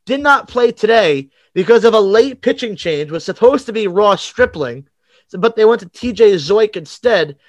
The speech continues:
So Gardner was in the face the righty. To me, just say you're platooning. And if I'm Clint Frazier, I'm requesting a trade. He finally gets a hit last night and breaks an oh for thirteen at the plate,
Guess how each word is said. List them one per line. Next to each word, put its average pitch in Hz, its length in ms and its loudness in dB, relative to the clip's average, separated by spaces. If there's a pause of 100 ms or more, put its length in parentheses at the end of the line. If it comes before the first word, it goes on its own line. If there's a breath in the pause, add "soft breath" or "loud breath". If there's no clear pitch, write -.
(160 soft breath)
So 208 240 -2
Gardner 220 560 2
was 190 180 2
in 190 120 -4
the 180 80 -6
face 180 300 -8
the 170 120 -2
righty. 147 460 -8 (960)
To 247 160 0
me, 269 480 0 (920)
just 262 260 -2
say 294 240 0
you're 262 240 0
platooning. 190 640 -4 (500)
And 220 180 0
if 233 120 -2
I'm 277 180 0
Clint 285 280 -4
Frazier, 247 540 -2 (260 soft breath)
I'm 269 220 0
requesting 247 520 -2
a 254 60 4
trade. 247 480 0 (300 soft breath)
He 269 140 2
finally 302 640 -2
gets 262 200 -2
a 254 60 -4
hit 202 220 -2
last 165 360 -4
night 156 260 -6 (260 soft breath)
and 220 140 0
breaks 240 300 4
an 226 140 -2
oh 262 180 4
for 277 160 0
thirteen 247 440 -2
at 233 100 -10
the 220 80 -6
plate, 240 380 -2